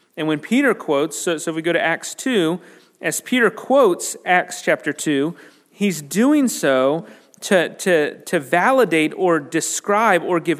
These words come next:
evidence to the wa-, those gathered there in Jerusalem of what's happening.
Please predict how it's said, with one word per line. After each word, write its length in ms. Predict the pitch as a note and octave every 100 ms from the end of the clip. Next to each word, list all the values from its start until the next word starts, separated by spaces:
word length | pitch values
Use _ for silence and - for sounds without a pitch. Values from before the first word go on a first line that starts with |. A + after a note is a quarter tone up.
| -
evidence 760 | F#3+ C4 A#3 C#3+ C#3+ - - - _ _ _ -
to 120 | G3+
the 100 | F3
wa-, 320 | D#3 D#3 E3+
those 360 | D#3+ F#3 G3+ D#3
gathered 480 | F3 F3 G#3 G3 F3+
there 140 | F#3
in 80 | F3
Jerusalem 400 | F#3 G3+ F3+ E3 -
of 220 | F3+ E3
what's 220 | G3 F#3+
happening. 560 | - A3+ A3 D3 G#2